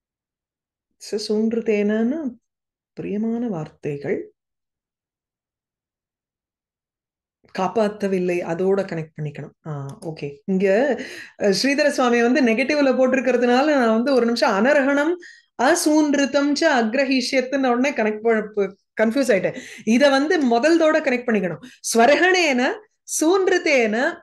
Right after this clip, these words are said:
சசூன்றுதேன, ஒரே வேர்டு இது. சசூன்றுதேன, சூன்றுதம்னா நல்ல வார்த்தைகள், பிரியமான வார்த்தைகளுடன் கூட,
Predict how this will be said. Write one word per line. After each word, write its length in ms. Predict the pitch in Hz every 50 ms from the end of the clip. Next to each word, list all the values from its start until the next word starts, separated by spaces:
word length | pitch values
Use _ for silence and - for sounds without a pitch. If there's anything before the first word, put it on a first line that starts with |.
| - 247
சசூன்றுதேன, 1000 | - - 320 381 370 - 330 320 311 302 285 277 - 277 247 233 214 240 - -
ஒரே 280 | - 214 214 240 277 294
வேர்டு 200 | 269 247 220 208
இது. 160 | 190 180 185 185 - _ _ _ _ _
சசூன்றுதேன, 840 | - 294 330 330 - 339 339 339 330 - - - 285 254 226 220 262 320
சூன்றுதம்னா 680 | 320 320 311 330 330 349 330 330 311 294 302 330 381 381
நல்ல 320 | 302 254 254 285 320 330
வார்த்தைகள், 600 | 285 262 233 240 233 - - 285 254 220 208 185
பிரியமான 520 | 190 233 247 269 285 294 311 330 359 381 359
வார்த்தைகளுடன் 840 | 277 233 254 - - - 311 302 269 277 262 240 233 220 214 208 190 185
கூட, 220 | 202 196 180 175